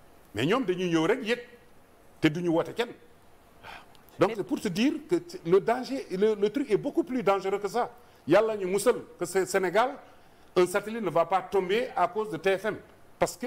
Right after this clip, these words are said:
Speaker 1: ils utilisent des amplis qui ne sont pas homologués. Kenn xamul, parce que normalement war nga joxe ampli bi, jox numéro de référence,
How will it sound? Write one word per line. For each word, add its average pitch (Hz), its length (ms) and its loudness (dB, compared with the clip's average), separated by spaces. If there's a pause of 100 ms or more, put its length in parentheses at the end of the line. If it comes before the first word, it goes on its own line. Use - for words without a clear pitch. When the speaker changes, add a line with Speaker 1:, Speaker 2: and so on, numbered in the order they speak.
(120)
Speaker 1:
ils 160 180 -2
utilisent 208 320 -2
des 156 220 0
amplis 202 300 -2
qui 180 100 -6
ne 165 80 -4
sont 190 140 2
pas 202 180 -2
homologués. 170 560 -2 (380)
Kenn 247 180 4
xamul, 240 440 -4 (300)
parce 170 180 2
que 185 40 -4
normalement 220 500 0
war 190 140 -2
nga 180 80 -4
joxe 175 240 -4
ampli 185 300 -2
bi, 214 160 -4 (260)
jox 170 160 2
numéro 208 320 4
de 180 80 -2
référence, 170 480 -2